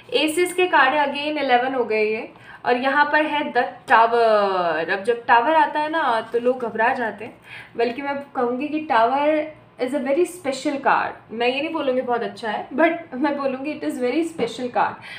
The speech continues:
because it denotes कि आपके जीवन में ना कुछ ऐसा हो रहा है, कुछ ऐसा आ रहा है जो आपको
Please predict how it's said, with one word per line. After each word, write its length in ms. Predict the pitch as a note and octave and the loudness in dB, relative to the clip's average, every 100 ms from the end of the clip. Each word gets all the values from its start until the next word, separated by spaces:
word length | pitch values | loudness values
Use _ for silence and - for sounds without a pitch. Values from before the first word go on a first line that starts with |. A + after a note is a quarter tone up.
| - - | -12 -2
because 220 | F4+ G4 G4+ | 2 6 4
it 180 | B3+ A#3+ | 2 -4
denotes 720 | C4+ C4 A#3 - - - - - - - | 2 4 4 0 -8 -16 -20 -20 -20 -2
कि 60 | D#4 | 2
आपके 240 | D#4 F#4 | 4 4
जीवन 400 | D#4 D4+ E4+ G#4 | 2 4 6 6
में 100 | F#4 | 4
ना 200 | D4+ B3+ | 2 0
कुछ 380 | A3+ D#4+ - - | -2 -8 -8 2
ऐसा 380 | E4 E4+ A#4 A#4 | 2 4 4 6
हो 120 | F4+ D#4 | 6 6
रहा 140 | C#4+ | 6
है, 140 | C4+ | 6
कुछ 200 | C4+ E4 | 2 -4
ऐसा 260 | - F4+ A4 | -4 -2 -2
आ 320 | A4 E4 E4 | 0 4 4
रहा 180 | F#4+ D4 | 6 4
है 340 | C4 B3+ B3 - - - - - | 4 0 -4 -10 -20 -20 -20 -10
जो 180 | C#4 E4 | 0 6
आपको 720 | D#4 D4 - - E4+ F4+ F#4 | 8 6 2 0 4 4 4